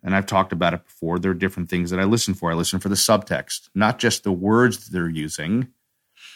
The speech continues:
um, but what is the meaning behind the words that they're using? And I also listen to the words that they're using. What's the definition that they have for a particular word that might be muddying the waters,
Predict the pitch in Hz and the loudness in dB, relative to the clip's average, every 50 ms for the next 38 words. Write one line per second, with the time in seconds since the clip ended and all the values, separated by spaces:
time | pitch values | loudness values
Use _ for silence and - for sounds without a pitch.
0 | - _ _ _ _ _ _ _ 92 90 85 80 80 80 82 87 87 90 - _ | -20 _ _ _ _ _ _ _ -6 -4 -4 -2 -2 -2 -4 -4 -6 -8 -12 _
1 | _ _ _ - 92 - - 98 110 110 113 104 95 101 98 95 101 113 135 143 | _ _ _ -4 -4 -2 0 4 4 6 4 4 4 4 4 6 6 8 8 8
2 | 143 123 95 87 87 87 90 85 85 80 76 78 80 80 - - - 85 85 80 | 6 6 4 2 0 0 0 -2 -2 -2 -4 -6 -6 -8 -10 -10 -10 -8 -8 -6
3 | 78 78 76 - 73 64 - _ _ _ _ _ _ _ _ _ _ _ _ _ | -8 -8 -10 -12 -16 -20 -20 _ _ _ _ _ _ _ _ _ _ _ _ _
4 | _ _ _ - 85 82 78 80 80 98 123 143 131 - - _ _ _ - 85 | _ _ _ -8 -8 -6 -4 -2 0 2 2 2 0 -2 -6 _ _ _ -6 -4
5 | 87 85 82 92 - - 101 101 98 92 101 139 160 - - 123 101 95 87 - | -2 -2 -2 -2 0 0 2 2 2 4 4 4 4 4 4 4 4 4 4 2
6 | - 104 90 90 82 85 90 90 87 82 - - 90 82 - 85 85 85 78 80 | 2 2 2 0 0 0 0 0 0 -2 -2 -6 -8 -6 -6 -4 -4 -4 -4 -4
7 | 82 82 78 76 82 95 110 110 - - 123 107 98 117 117 - - 113 117 135 | -6 -8 -8 -6 -4 -2 -2 -2 -2 -2 0 4 4 4 4 4 4 4 4 4
8 | 131 - 117 104 98 85 - 87 95 95 92 90 90 85 - - 92 - - 95 | 4 2 0 0 0 0 -2 -2 0 2 2 2 2 0 -2 -4 -6 -6 -4 -4
9 | 104 101 95 - 98 95 101 104 117 151 160 147 123 117 117 110 101 _ _ _ | -4 -2 -2 0 0 2 2 4 6 6 8 8 8 6 6 4 0 _ _ _
10 | _ _ _ _ _ _ _ _ _ _ _ _ - 110 110 - 123 117 113 123 | _ _ _ _ _ _ _ _ _ _ _ _ 2 2 4 6 6 8 8 10
11 | 139 165 - - - 127 123 123 120 117 113 - - - 98 98 104 110 117 120 | 8 6 6 4 6 6 8 8 6 4 2 0 -2 0 4 6 8 8 8 8
12 | 120 127 127 123 120 117 117 117 110 104 101 98 98 104 104 104 101 95 85 76 | 8 8 8 8 8 6 6 6 4 4 4 4 6 6 8 8 6 6 4 0
13 | 64 - - - - - - - | -4 -6 -10 -12 -12 -12 -12 -16